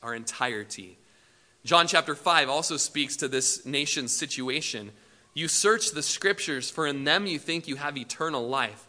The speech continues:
and these are they which testify of me. But you are not willing to come to me that you may have life." It's not about religious observances. It's not about being at every Bible study that you can cram into your schedule. Bible study is incredible and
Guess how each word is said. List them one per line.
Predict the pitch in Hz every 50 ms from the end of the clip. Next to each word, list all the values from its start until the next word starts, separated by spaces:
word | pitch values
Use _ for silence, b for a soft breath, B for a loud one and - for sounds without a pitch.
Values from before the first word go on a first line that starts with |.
| B B B B B B B
and | - 117 123 127
these | 131 151 175 160
are | 147 127 123
they | 120 120 120
which | 120 107 101 - -
testify | - - 139 135 - - 131 113 - 110 104 107
of | 101 101 98 104
me. | 110 113 117 104 90 92 92 - b b b b b b _
But | - 127
you | 131 139 143
are | 139
not | 143 160 165 165
willing | 156 156 160 160 147 127
to | - 113
come | - - - 180 165 170 156
to | 135 - 117
me | 104 104 101 98
that | 104 -
you | 123 123
may | 113 113 104
have | 92 - - 110 107 101 92
life." | 92 82 - - - - _ _ _ b b b b b b b b b b
It's | - -
not | 165 180 190
about | 185 180 180 180
religious | 156 151 143 135 147 165 165 156 165 - -
observances. | 147 123 120 104 135 123 123 117 120 107 95 - 95 80 85 90 - - b b b b -
It's | 131 135 147
not | 190 196
about | 190 180 175 147 123
being | 165 175 180 160
at | 139 -
every | - 170 160 170 170 143
Bible | 131 139 135 151 156 156 147
study | 131 - - 131 127 123
that | 123 117 135
you | 139
can | - 147 131
cram | 113 - - 151 143 151 151 151
into | 147 139 - -
your | 139 123 113
schedule. | - - - - 160 151 160 135 107 113 87 85 - b b b b b b b
Bible | - 143 170 - 175 156
study | - - 160 143 139 135
is | 127 113
incredible | 113 113 113 - - 190 190 185 151 113 113 110 104 101 -
and | 127 123